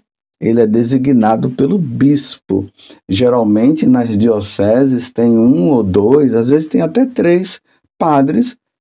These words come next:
que foram designados pelo bispo, porque só o bispo pode designar, porque o exorcista por excelência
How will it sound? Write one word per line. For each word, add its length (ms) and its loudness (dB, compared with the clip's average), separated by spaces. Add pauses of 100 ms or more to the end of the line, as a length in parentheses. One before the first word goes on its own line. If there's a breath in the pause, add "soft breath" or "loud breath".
(120)
que 100 0
foram 320 0
designados 1300 0
pelo 220 0
bispo, 340 -2
porque 300 -4
só 200 0
o 60 2
bispo 320 0
pode 300 0
designar, 760 0 (420 soft breath)
porque 560 0 (380)
o 160 0
exorcista 640 2
por 240 -4
excelência 760 -2